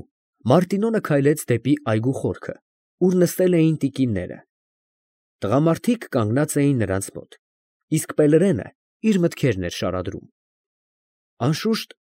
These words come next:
արվեստներին ամենից ավելի նպաստում է միապետությունը։ Այժմ էականությունը գարշեցնում է իրեն, թեկուզ միայն ազգային գվարդիայի պատճառով։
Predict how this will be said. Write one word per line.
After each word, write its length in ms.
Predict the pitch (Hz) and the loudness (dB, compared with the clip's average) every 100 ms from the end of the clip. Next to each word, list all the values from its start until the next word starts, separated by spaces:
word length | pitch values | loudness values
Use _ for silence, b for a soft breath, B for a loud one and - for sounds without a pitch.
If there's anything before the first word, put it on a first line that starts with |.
| _ | _
արվեստներին 720 | 113 131 175 175 180 196 190 | 0 4 2 4 2 4 2
ամենից 320 | 156 156 175 - | 2 2 2 2
ավելի 320 | 147 143 180 | 2 2 2
նպաստում 520 | 170 139 131 165 165 | 2 2 0 2 4
է 80 | 151 143 _ | 4 0 _
միապետությունը։ 840 | - 110 107 107 - - - - - _ _ _ _ _ _ _ _ _ _ _ 113 | 0 2 2 -2 -4 -8 -10 -10 -14 _ _ _ _ _ _ _ _ _ _ _ 2
Այժմ 300 | 143 175 190 | 2 4 4
էականությունը 760 | 190 180 185 185 - 240 104 - _ _ | 4 4 2 2 0 -2 -2 -6 _ _
գարշեցնում 760 | 123 123 175 - 190 - 190 165 | -2 0 2 2 0 -2 -2 0
է 60 | 110 | 0
իրեն, 320 | 104 98 - _ _ _ _ _ _ _ _ - | 0 -4 -4 _ _ _ _ _ _ _ _ 0
թեկուզ 280 | 226 269 214 | 2 2 0
միայն 420 | 165 214 226 208 | 2 4 4 4
ազգային 440 | 160 147 160 185 165 | 2 4 4 4 2
գվարդիայի 560 | 131 131 123 123 123 117 | 2 2 2 0 0 -2
պատճառով։ 640 | 107 - 104 - - | -4 -2 -6 -6 -14